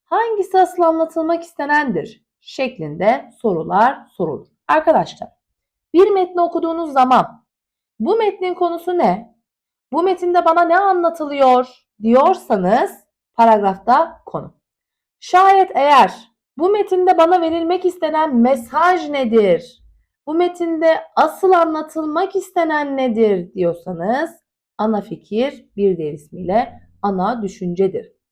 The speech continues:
Küçük bir ipucu vereyim size. Konu genelde birkaç kelimeden oluşurken ana fikir ya da ana düşünce bir cümle şeklindedir.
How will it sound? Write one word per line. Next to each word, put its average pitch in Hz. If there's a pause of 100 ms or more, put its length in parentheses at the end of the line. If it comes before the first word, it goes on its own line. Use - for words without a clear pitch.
(240)
Küçük 415
bir 349
ipucu 247
vereyim 156
size. 156 (580)
Konu 415
genelde 359
birkaç 330
kelimeden 214
oluşurken 175 (460)
ana 320
fikir 359
ya 294
da 220
ana 202
düşünce 269
bir 254
cümle 185
şeklindedir. -